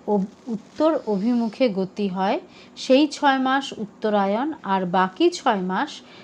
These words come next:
সূর্যের গতিপথ যখন দক্ষিণ দিকে, তখন দক্ষিণায়ন।" মহাভারতে আছে, ভীষ্মদেব সরসজ্জায় উত্তরায়ণে দেহত্যাগ করবেন বলে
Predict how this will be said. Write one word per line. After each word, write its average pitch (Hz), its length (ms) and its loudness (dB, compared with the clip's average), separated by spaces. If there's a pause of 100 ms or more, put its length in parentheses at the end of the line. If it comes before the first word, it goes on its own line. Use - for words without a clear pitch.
(120)
সূর্যের 277 540 2
গতিপথ 226 680 0
যখন 208 420 -4
দক্ষিণ 196 460 -6
দিকে, 226 360 -4 (100)
তখন 247 360 -6
দক্ষিণায়ন।" 170 760 -8 (640)
মহাভারতে 294 680 6
আছে, 247 380 4
ভীষ্মদেব 214 640 0
সরসজ্জায় 196 840 -2
উত্তরায়ণে 214 680 -2
দেহত্যাগ 196 520 -2 (120)
করবেন 202 440 -4
বলে 208 280 -2